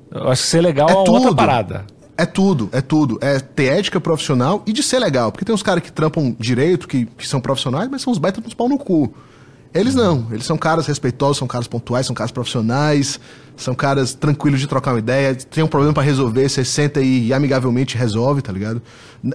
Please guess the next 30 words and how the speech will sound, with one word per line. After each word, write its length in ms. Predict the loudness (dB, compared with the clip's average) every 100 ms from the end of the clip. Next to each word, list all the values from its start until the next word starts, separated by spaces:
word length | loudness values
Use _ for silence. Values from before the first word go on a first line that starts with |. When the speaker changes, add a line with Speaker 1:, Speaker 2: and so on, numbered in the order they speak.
| -4
Speaker 2:
são 160 | -2 0
caras 240 | 0 0
que 100 | 0
não 180 | 0 2
dão 140 | 0
trabalho. 460 | 0 0 -2 -4 -6
São 120 | -10 -4
caras 200 | -2 -2
que 220 | -4 -2
é 120 | 0
legal 440 | 0 0 0 0 0
ter 120 | 0
eles 180 | 0 0
no 80 | 0
evento. 460 | 0 -2 -6 -12 -20 -20 -20 -20 -20 -10 -4
E, 760 | 0 2 2 2 2 0 0 -2
e 100 | 0
aí 160 | 2
eu 160 | 2 2
acho 200 | 0 -2
que 120 | -6 -6 -18 -20 -4
pra 140 | 0
organização, 500 | 2 2 0 0 0
né, 80 | 0
pra 140 | -2 -2
quem 100 | -2
tá 120 | 0
organizando 400 | 0 0 0 0
o 20 |
evento, 400 | 0 -2 -4 -6